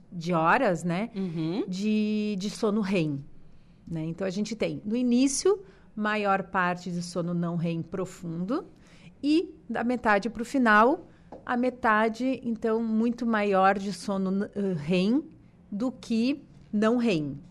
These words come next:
Speaker 1: né? É, o que que acontece? Então, quando a gente tá acordado,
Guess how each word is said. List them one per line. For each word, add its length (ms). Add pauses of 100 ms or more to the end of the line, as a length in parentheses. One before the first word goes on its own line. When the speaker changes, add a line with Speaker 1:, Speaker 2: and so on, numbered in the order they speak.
(180)
Speaker 1:
né? 340 (540)
É, 640 (460)
o 40
que 120
que 100
acontece? 580
Então, 160
quando 200
a 40
gente 260
tá 220
acordado, 1200